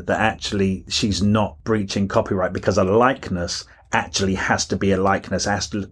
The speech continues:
just like you. So it's just a resemblance, and that's okay.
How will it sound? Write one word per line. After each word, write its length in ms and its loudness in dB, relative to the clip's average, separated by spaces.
just 360 2
like 340 0
you. 260 -10
So 160 2
it's 160 0
just 240 2
a 60 2
resemblance, 760 2
and 180 2
that's 220 -2
okay. 560 2